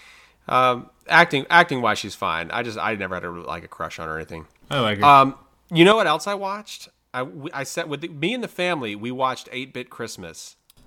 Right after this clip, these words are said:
Speaker 2: I wanna watch that, and I will, but tell me
Speaker 1: It,
Speaker 2: about it.
Speaker 1: it is so good. It's like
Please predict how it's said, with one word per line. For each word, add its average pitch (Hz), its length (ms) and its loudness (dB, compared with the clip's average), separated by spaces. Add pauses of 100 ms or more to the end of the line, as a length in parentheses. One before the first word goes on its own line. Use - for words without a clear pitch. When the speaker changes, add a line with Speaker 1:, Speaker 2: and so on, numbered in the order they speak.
(340)
Speaker 2:
I 156 280 10
wanna 151 220 4
watch 127 260 -2
that, 113 220 -6
and 117 200 -6
I 113 60 -4
will, 113 360 -6
but 117 300 -8
tell 131 180 -6
me 123 100 -2
Speaker 1:
It, - 40 -2
Speaker 2:
about 107 180 -8
it. 117 120 -16 (400)
Speaker 1:
it 185 180 -6
is 190 160 -6
so 139 840 -2 (440)
good. 87 460 -8 (360)
It's 139 320 -6
like 123 420 -6